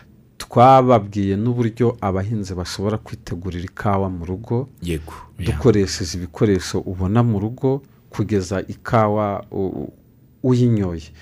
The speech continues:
Speaker 1: ku buryo bitabahenda. Kuri za kawa yasaruye, asigaranaho nkeya, akazitunganyiriza. Ibyo ngibyo rero abahinzi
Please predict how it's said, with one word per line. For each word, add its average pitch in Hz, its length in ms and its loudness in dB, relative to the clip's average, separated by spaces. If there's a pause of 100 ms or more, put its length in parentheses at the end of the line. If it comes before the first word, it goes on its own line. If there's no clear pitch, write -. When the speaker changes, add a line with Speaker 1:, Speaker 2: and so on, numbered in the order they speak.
(180)
Speaker 1:
ku - 120 -8
buryo 110 260 0
bitabahenda. 101 640 -2
Kuri 143 220 0
za 147 220 2
kawa 139 300 2
yasaruye, 123 840 2 (440)
asigaranaho 117 840 4
nkeya, 143 560 2 (1000)
akazitunganyiriza. 104 1200 2
Ibyo 127 280 4
ngibyo 143 360 2
rero 131 400 2
abahinzi 98 800 0